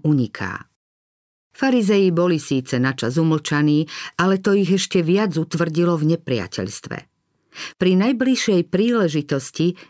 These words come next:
vyhľadali učeníkov Jána Krstiteľa a snažili sa ich popudiť proti Spasiteľovi.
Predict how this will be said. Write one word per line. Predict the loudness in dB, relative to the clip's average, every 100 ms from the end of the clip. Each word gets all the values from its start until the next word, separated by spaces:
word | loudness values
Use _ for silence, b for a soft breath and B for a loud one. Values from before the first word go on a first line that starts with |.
| _ 0
vyhľadali | 2 2 2 2 0 0 -2
učeníkov | -2 0 2 2 0 -2 0
Jána | 0 0 0 -2 -2
Krstiteľa | -4 -6 -8 -8 -4 -2 -2 -6 B B B -6
a | -4
snažili | 0 0 2 2 0
sa | 0 0
ich | 0 -2
popudiť | -4 -2 0 0 0 -2 0
proti | -2 0 -4
Spasiteľovi. | -2 -2 -2 -6 -6 -6 -8 -10